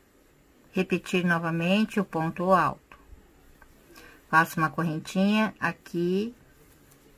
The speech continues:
um ponto alto, tá? Então, aqui eu vou fazer a bolinha. Então, aqui, uma laçadinha, duas, três e quatro. Arremato e arremato.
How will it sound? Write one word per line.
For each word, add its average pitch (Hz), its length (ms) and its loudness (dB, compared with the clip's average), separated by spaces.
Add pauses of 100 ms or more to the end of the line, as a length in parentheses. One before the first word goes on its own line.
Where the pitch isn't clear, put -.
um 185 180 0
ponto 180 540 0
alto, - 360 -2 (400)
tá? 185 320 8 (580)
Então, 185 260 2
aqui 214 420 2
eu 220 80 6
vou 202 100 -2
fazer 190 400 4
a 196 60 4
bolinha. 185 680 0 (560)
Então, 170 180 -2
aqui, 165 440 -4 (160)
uma 180 280 2
laçadinha, 208 960 0
duas, 214 800 0 (1120)
três 190 800 0 (540)
e - 80 -10
quatro. 151 640 2 (520)
Arremato 175 760 2
e 170 80 0
arremato. 196 840 4